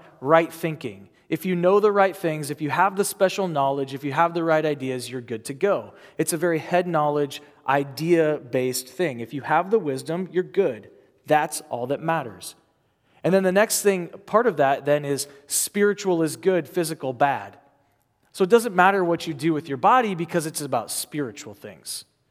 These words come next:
So it doesn't matter so much that you're living out your faith or doing things according to God's will, as long as you know the right things and can agree intellectually to the right things.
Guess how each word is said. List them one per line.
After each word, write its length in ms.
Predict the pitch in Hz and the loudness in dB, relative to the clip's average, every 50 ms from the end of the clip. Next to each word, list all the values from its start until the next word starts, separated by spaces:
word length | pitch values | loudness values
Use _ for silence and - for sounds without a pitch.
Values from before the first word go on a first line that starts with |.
| _ _ _ _ - | _ _ _ _ -12
So 80 | - | -2
it 40 | 156 | 2
doesn't 280 | 185 220 226 262 214 185 | 2 2 2 2 0 4
matter 300 | 185 185 196 202 196 175 | 4 4 4 4 0 -2
so 200 | - - 185 170 | 0 -2 0 2
much 260 | 170 170 170 - - | 2 2 2 0 -6
that 100 | 175 139 | -6 -4
you're 160 | 151 160 156 | -2 -2 -2
living 500 | 143 139 147 160 185 180 170 185 170 175 | -2 0 2 2 4 4 2 -2 -2 0
out 220 | 147 160 170 147 | 2 2 0 2
your 140 | 156 151 147 | 0 -4 -6
faith 380 | 139 - - 170 160 156 151 - - | -6 -4 -2 0 0 0 -2 -6 -8
or 120 | 147 131 | -8 -8
doing 420 | 131 120 151 160 170 170 160 156 | -8 -2 0 0 0 0 -4 -6
things 320 | 135 - 160 156 156 147 135 | -6 -6 -6 -6 -4 -6 -8
according 400 | 139 131 - - 156 156 151 143 | -8 -8 -2 -2 -2 -2 -2 -6
to 100 | - 143 | -8 -6
God's 340 | 131 143 135 131 131 123 139 | -2 0 0 0 0 -4 -2
will, 300 | 196 262 240 185 170 - - - - - | 2 2 2 2 2 -2 -12 -10 2 4
as 160 | 220 226 226 | 4 4 6
long 160 | 277 277 269 | 2 2 2
as 100 | 262 196 | -2 -2
you 80 | 214 208 | -2 -4
know 440 | 180 165 165 175 180 180 180 180 170 | -2 -2 2 4 4 4 4 2 0
the 120 | 160 160 | -2 -2
right 260 | 143 151 143 139 131 | 2 2 2 2 0
things 440 | - - - 143 143 139 139 127 117 | -6 -6 -6 -6 -6 -6 -8 -8 -8
and 160 | 131 131 127 | -10 -10 -10
can 120 | - 151 139 | -10 -10 -10
agree 560 | 127 127 123 135 139 143 139 135 131 127 123 - _ _ _ | -10 -10 -8 -6 -6 -4 -4 -6 -6 -8 -10 -12 _ _ _
intellectually 720 | 143 135 - 135 143 156 156 - - 139 127 120 120 120 | -14 -8 -4 2 2 2 0 0 -6 -6 -6 -6 -6 -8
to 160 | 117 - 135 113 | -10 -12 -12 -12
the 100 | 117 110 | -10 -8
right 220 | 117 110 113 - | -8 -8 -8 -8
things. 400 | - - 175 135 107 101 - | -6 -6 -6 -6 -8 -14 -16